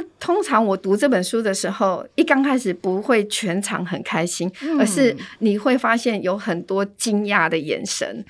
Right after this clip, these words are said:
Speaker 2: 哦。
Speaker 1: 然后其-，全场忽然安静，一片安静。就是小孩，即使是那个，就是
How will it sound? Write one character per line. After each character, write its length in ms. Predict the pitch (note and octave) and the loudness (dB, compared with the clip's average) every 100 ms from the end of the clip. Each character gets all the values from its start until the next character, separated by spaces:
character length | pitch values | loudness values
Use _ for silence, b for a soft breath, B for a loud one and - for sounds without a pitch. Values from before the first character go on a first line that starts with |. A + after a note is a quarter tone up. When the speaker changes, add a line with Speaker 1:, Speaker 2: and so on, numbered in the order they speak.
| B | B
Speaker 2:
哦。 100 | F#3+ F#3 | -6 -2
Speaker 1:
然 120 | A#3+ | 0
后 140 | C4+ | 0
其-， 340 | A#3+ - - - | 0 -4 -6 -8
全 280 | - G#3+ G#3 | -4 -2 -2
场 300 | G#3+ F#3+ F#3 | -2 -4 -6
忽 300 | - A3+ A3 | -8 -2 2
然 160 | F#3+ E3 | 2 0
安 260 | F3 E3+ | -2 -2
静， 320 | F#3 F3 D#3+ - b _ | -4 -6 -6 -10 b _
一 100 | G3 | -2
片 400 | G3 - G3+ F#3+ | -2 -4 -4 -4
安 220 | - F3+ F#3 | -6 -4 -6
静。 340 | - D#3+ G3 b b b b b - G3+ | -6 -8 -8 b b b b b -18 -4
就 160 | - | 2
是 80 | B3+ | 2
小 240 | A#3 A3+ | 2 0
孩， 260 | F#3 G3+ E3+ | 0 0 -2
即 160 | F3 G#3+ | 0 -2
使 180 | G#3+ | -2
是 180 | F3 G#3+ | -4 -2
那 120 | G3+ | -2
个， 300 | F#3+ E3+ E3 D#3+ | -2 -2 -4 -6
就 140 | G3 | -10
是 380 | G3 F#3+ F3+ | -8 -6 -6